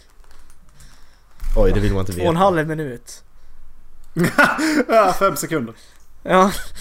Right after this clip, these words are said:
Speaker 1: Ja, precis, exakt. Nej, ska vi, vad ska vi gå vidare på? Spel,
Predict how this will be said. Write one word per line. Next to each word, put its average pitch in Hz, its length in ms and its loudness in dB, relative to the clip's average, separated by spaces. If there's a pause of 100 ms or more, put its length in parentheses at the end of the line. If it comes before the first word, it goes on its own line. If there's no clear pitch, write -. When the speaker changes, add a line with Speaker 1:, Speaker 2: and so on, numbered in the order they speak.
(220)
Speaker 1:
Ja, 123 280 2
precis, 120 380 2
exakt. 117 420 -2 (1080)
Nej, 190 180 2
ska 220 140 -2
vi, 226 120 2
vad 214 120 0
ska 220 120 0
vi 220 60 2
gå 220 80 2
vidare 214 220 4
på? 196 180 0
Spel, 208 480 2